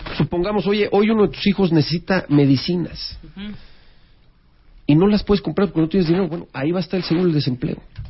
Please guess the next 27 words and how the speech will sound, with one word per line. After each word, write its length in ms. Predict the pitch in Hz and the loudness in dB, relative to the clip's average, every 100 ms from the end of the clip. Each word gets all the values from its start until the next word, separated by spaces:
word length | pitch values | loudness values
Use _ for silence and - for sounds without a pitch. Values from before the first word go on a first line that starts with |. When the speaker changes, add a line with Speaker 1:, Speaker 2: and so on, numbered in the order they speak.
| - - - - - - - | -16 -16 -18 -20 -20 -16 -2
Speaker 1:
Pero 140 | 156 | 0
también 300 | - 156 196 214 | 4 4 4 2
va 40 | |
a 40 | |
estar 220 | 208 208 202 | 0 0 2
el 80 | |
gobierno 380 | 180 147 151 139 | 2 2 0 -4
con 180 | - 196 | -4 -4
el 80 | 214 | -4
Simen-, 320 | - 170 160 | -4 -4 -4
Sistema 340 | - 135 156 170 | -6 -4 -2 0
Nacional 320 | 143 120 135 | 2 2 2
del 80 | 139 | 2
Empleo 260 | 110 123 - | 0 -6 -4
ayudándote 600 | 127 135 143 175 185 160 | 0 2 4 2 0 0
a 40 | |
buscar 280 | 127 113 151 | 0 0 -2
empleo 280 | 151 135 147 | -2 2 2
rápidamente 720 | 139 - 135 113 107 - - - - - - - | 2 2 0 0 -2 -4 -8 -12 -20 -20 -20 -4
para 260 | 135 127 123 | 0 0 2
que 200 | 147 143 - | 0 0 0
tú 140 | 185 | 2
no 80 | 202 | 2
cumplas 340 | - 175 185 151 | 2 0 2 2
los 140 | 117 | 2
seis 180 | 156 156 | 2 2
meses, 460 | 190 - 113 98 | 0 -2 -6 -10